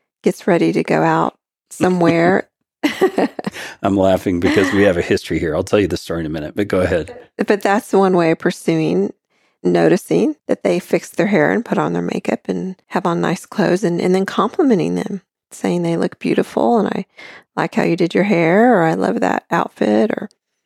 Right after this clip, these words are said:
Speaker 2: Now, part of why I'm laughing, guys, is because we can be one-tracked creatures
Speaker 1: <laughs>
Speaker 2: in our minds, and I am as guilty as anyone else. And so often I may notice that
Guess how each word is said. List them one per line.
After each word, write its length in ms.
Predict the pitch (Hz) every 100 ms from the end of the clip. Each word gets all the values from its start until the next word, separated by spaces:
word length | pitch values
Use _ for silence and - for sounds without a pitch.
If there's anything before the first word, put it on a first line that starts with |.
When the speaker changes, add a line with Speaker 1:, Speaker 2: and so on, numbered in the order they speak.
| _ -
Speaker 2:
Now, 60 |
part 180 | 95 143
of 80 | 117
why 140 | 110
I'm 100 | 104
laughing, 340 | 101 104 - 87
guys, 300 | 95 87 90
is 140 | 90
because 480 | - 85 107 78 - - - - -
we 120 | 113
can 160 | 135
be 100 | 110
one-tracked 920 | 98 90 95 107 - 101 90 - - - -
creatures 500 | 101 92 57 - - _ _ _ -
Speaker 1:
<laughs> 420 | 170 185 - -
Speaker 2:
in 100 | 101
our 100 | 87
minds, 400 | 90 78 71 -
and 240 | 90 87 85
I 200 | - 95
am 120 | 98 92
as 120 | 90
guilty 300 | - 90 -
as 120 | 82
anyone 280 | 90 82 76
else. 260 | 76 - -
And 160 | 82
so 300 | 87 92 85 -
often 560 | 107 131 - 90 76 - _ _ _ -
I 120 | 120
may 220 | 123 95
notice 920 | 92 90 101 131 101 92 92 - - _ _ _ _ _ _ -
that 420 | 95 95 85 -